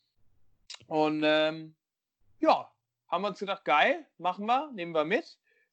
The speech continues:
Acht Uhr macht das Ding auf, fahren wir um kurz nach acht hin und gucken uns das mal an, ne? Gesagt, getan, was war? Äh,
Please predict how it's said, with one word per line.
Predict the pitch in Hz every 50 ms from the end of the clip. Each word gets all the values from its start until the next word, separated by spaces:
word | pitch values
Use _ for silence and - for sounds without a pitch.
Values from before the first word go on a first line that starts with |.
| _ _ -
Acht | - 180 175 - 208
Uhr | 196
macht | 180 175 165 -
das | 175 156 -
Ding | 156 151 151
auf, | 107 135 156 190 240 285 - - 175 -
fahren | - - 175 180 185
wir | 185 185
um | 170
kurz | - 196 196 - -
nach | 175 147 120
acht | 151 - -
hin | - 156 185 247 339 - _ _ _ _ _ _ _ _ -
und | 196
gucken | - 233 226 - 240
uns | 226 208 -
das | 226 208 208
mal | 208 196 165
an, | 131 117 113
ne? | 113 143 214 247 _ _ _ _ _ _ _ - - - - - - -
Gesagt, | - 147 151 180 208 -
getan, | 214 175 - 147 135 139 170 208 254 311 - _ _ _ _ _ -
was | 147 135 127 123
war? | 120 117 131 165 220 - 180 - _ _ _ _ _ _ _ _
Äh, | - 160 165 175 180 180 180